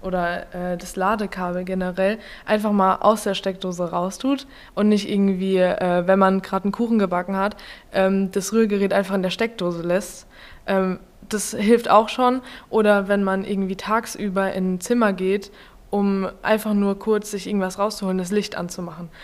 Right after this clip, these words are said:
Oder dann, äh, im schlimmsten Fall auch zu vergessen, es wieder auszumachen. Ähm, einfach, einfach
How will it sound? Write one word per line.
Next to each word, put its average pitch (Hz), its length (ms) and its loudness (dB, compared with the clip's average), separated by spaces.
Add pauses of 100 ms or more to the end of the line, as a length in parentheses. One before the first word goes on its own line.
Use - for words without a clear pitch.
(180)
Oder 233 240 8
dann, 202 300 4
äh, 190 380 2
im 196 100 -2
schlimmsten 208 340 -4
Fall 196 200 0
auch 190 100 -6
zu - 120 -10
vergessen, 180 380 -6
es 175 140 -8
wieder 175 160 -4
auszumachen. 180 580 -6 (460)
Ähm, 175 300 -2 (600)
einfach, 208 360 2 (120)
einfach 196 300 2